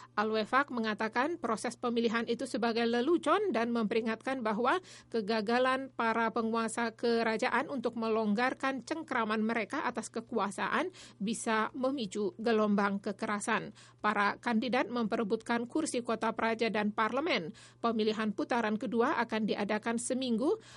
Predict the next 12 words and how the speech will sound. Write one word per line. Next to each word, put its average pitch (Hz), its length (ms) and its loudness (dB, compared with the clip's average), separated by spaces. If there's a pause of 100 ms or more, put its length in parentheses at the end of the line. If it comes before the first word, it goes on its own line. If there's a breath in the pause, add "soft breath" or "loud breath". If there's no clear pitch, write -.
(140 loud breath)
untuk 311 320 0
kandidat 254 480 0
yang 233 240 2
tidak 247 400 2
berhasil 226 720 -2
memenangi 262 800 0
lebih 226 400 2
dari 214 400 0
lima 247 400 -2
puluh 208 400 0
persen 214 480 -2
suara. 214 880 0